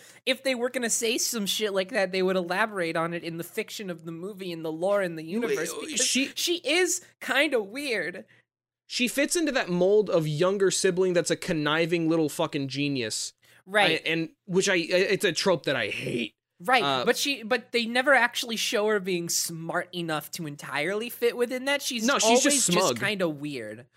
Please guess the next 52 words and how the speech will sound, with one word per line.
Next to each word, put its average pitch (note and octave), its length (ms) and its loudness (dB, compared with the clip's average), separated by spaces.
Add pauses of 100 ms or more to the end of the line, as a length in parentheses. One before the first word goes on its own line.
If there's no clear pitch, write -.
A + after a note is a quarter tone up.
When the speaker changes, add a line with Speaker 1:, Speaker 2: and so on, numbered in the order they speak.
(220)
Speaker 2:
Yeah, F3 280 0
no, E3 120 2
she's F#3+ 200 0
always A3 180 4
just A#3+ 140 0
kinda A3+ 180 0
weird F3 400 4
and D#3+ 160 2
smug D#3 460 2
and D3 180 -2
condescending A#2+ 760 -2 (280)
without F3 460 -2
backing D#3+ 340 0
it C#3+ 80 4
up, B2 180 0
which D3 140 0
I E3+ 80 2
guess F#3+ 260 2
is D#3+ 140 2
actually D3+ 320 0
how C3+ 140 0
that B2+ 160 0
trope C3+ 220 0
would B2+ 140 -6
re-, B2 160 -2
work C#3+ 240 0
in A#2 140 -6
real B2 160 0
life, G2+ 260 -2
now A#2 120 -6
that G#2+ 100 -4
I'm G2+ 80 -8
thinking A#2 320 -10
about F#2 240 -8
it. G2 60 -6
It's - 100 -8
just - 200 -6
a A#2 40 -4
fucking A2+ 240 -10
Speaker 1:
Yeah. C3 140 -4
Speaker 2:
annoying G#2+ 360 -6
little G#2+ 200 -6
sibling. G2 400 -8 (180)
Speaker 1:
<laughs> - 220 -20
It's - 180 -6
an - 80 2
Speaker 2:
Um, B2 200 0
Speaker 1:
annoying A3 360 2
kid. G#3+ 420 -8 (260)
<laughs> - 260 -8
Speaker 2:
Yeah. - 240 2 (880)
Uh, C#3+ 380 2